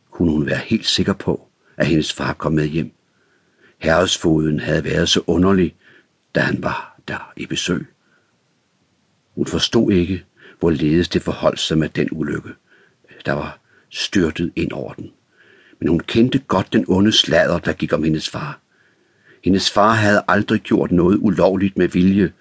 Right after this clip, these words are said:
Det ville hun ikke tro, men det var slemt, hvad der var sket. Herredsfogeden ville ikke gøre hendes far fortræd, men bort måtte han, det var hun vidst på.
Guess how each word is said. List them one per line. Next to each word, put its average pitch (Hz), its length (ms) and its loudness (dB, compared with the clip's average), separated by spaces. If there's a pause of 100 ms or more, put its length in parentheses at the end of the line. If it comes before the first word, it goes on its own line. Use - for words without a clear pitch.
(320)
Det 87 100 2
ville 101 140 6
hun 98 120 4
ikke 110 140 2
tro, - 400 2 (640)
men 73 140 -6
det 76 80 -4
var 64 60 -4
slemt, 73 520 0
hvad 73 100 -2
der 80 80 -2
var 80 100 -2
sket. - 420 -8 (920)
Herredsfogeden 92 920 4
ville 82 180 2
ikke 95 240 4
gøre 92 220 4
hendes 80 280 2
far 82 200 2
fortræd, 98 420 0 (840)
men 76 140 0
bort 110 320 2
måtte 110 300 6
han, 76 260 -2 (220)
det 82 120 -4
var 78 80 2
hun 78 180 0
vidst 78 220 -2
på. - 220 -10